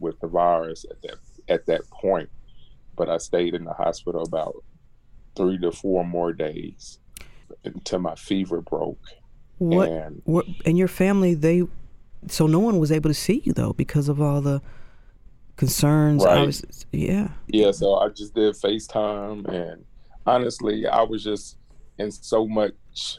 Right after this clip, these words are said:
Speaker 1: pain as far as the chills goes, 'cause every time I would get chills, I'd be, I would just shut down where all I wanted to do was sleep. And then once that finally broke,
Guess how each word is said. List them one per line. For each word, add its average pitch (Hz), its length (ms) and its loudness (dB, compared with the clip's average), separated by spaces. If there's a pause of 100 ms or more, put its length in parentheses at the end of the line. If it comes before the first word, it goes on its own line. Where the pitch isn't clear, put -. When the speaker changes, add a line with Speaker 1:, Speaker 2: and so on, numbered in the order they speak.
(320)
Speaker 1:
pain 110 340 -4
as 101 220 -4
far 104 280 4
as 101 260 -4
the 95 100 -8
chills 107 680 0
goes, 104 500 2
'cause 98 280 -2
every 104 200 -4
time 101 600 -4 (640)
I 92 100 2
would 90 200 -2
get 95 240 -2
chills, 92 600 0 (460)
I'd 90 240 4
be, 90 200 -4 (280)
I 110 80 4
would 107 160 0
just 92 200 -8
shut 95 200 -2
down 87 300 -6
where 82 140 -6
all 85 180 -2
I - 20 -6
wanted 82 240 -8
to 82 60 -10
do 82 160 -4
was 82 140 -6
sleep. 85 340 -6
And 90 120 -10
then 92 360 -2
once 95 280 0
that - 240 4
finally 90 440 -2
broke, 80 440 -4